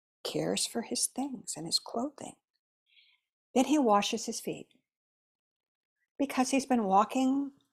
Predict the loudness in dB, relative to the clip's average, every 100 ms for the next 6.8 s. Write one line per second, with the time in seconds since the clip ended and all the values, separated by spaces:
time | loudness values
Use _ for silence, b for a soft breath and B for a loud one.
0 | _ 2 2 2 -4 -4 -4 -4 -6 -12
1 | _ _ _ _ -2 0 0 0 -2 -4
2 | -4 -4 -4 -4 -4 -4 -4 -6 -8 -10
3 | _ _ _ _ _ _ -8 -4 -4 -4
4 | -4 -6 -6 -8 -6 -8 -2 0 0 -2
5 | -6 -12 -18 _ _ _ 0 4 4 4
6 | -4 -6 -8 -10 -14 -18 -20 -20